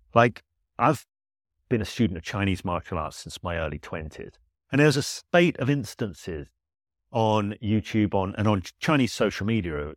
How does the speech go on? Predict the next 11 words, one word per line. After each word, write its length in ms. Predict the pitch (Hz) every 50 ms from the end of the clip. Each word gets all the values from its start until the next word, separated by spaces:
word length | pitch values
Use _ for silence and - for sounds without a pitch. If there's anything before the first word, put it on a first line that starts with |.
| -
initially, 640 | 92 90 87 110 - - - - 80 - 67 67 - _ _ _ _ _ _ _ _ _ _ -
of 380 | 120 117 117 120 113 - - _ _ _ _ _ _
traditional 380 | - - 127 156 139 - 165 139
Chinese 380 | - - 139 120 117 107 95
martial 340 | 107 107 101 92 - - 104
arts 300 | 98 95 92 - - -
masters 420 | 95 87 80 76 - - 90 85
getting 220 | - - - 101 101
their 100 | 101 95
butts 460 | 78 - 107 101 - _ - - -
kicked 440 | - - - 113 - - - -